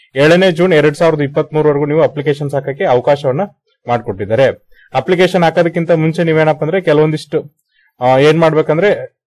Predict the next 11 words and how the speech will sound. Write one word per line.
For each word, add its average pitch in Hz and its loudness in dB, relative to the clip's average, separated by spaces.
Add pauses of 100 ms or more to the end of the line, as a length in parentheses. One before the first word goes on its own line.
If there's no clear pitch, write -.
(640)
photograph 165 2
scan 156 2
ಮಾಡಿರ್ಬೇಕು, 143 0
ತಮ್ಮ 151 0
impression 156 0
scan 147 -2
ಮಾಡಿರ್ಬೇಕು, 131 -2
ಆಮೇಲೆ 151 2
ರಿಟರ್ನ್ 156 2
declaration 156 0
ಮತ್ತೆ 190 -4